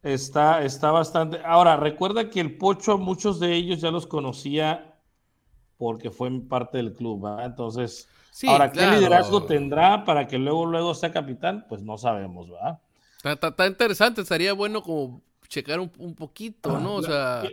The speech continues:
Speaker 1: fíjate que lo chistoso es que los reporteros, o sea, la, la, la, la bola de quince, veinte reporteros que todo el tiempo tienen Chivas ahí metidos, no le hayan preguntado por qué es capitán.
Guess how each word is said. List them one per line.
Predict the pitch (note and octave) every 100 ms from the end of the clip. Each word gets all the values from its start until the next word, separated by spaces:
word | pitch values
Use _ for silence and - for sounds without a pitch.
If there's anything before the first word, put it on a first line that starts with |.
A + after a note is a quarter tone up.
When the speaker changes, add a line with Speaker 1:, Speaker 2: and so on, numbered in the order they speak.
| E3+
Speaker 1:
fíjate | A3 A#3+
que | A3
lo | G3+
chistoso | - D#3+ - F#3+ G#3
es | -
que | B3
los | G#3+ E3+
reporteros, | D#3 - C3 C3+ E3 F#3+ A3 F3 E3+ D#3
o | D3+
sea, | C#3+ D#3
la, | D3 C#3
la, | C3+ C3+
la, | C3 C3
la | C3 B2+
bola | D3 F#3+ G#3
de | F3 C3+ A#2 A2
quince, | - F3 G3 - F3+
veinte | F3+ F#3+ G3
reporteros | F3 D#3 C3 F3+ F3
que | D3
todo | C3 - G#3+ G#3+
el |
tiempo | G#3+ G#3 G3+
tienen | F#3 G3
Chivas | F#3 F#3+
ahí | F#3+
metidos, | F#3 F3+ G#3
no | F#3
le | F#3
hayan | F#3+
preguntado | F#3+ D3+ C3+ C3 D#3 D#3+
por | C3+
qué | C#3
es | C3+
capitán. | D3+ C3+ A#2 A2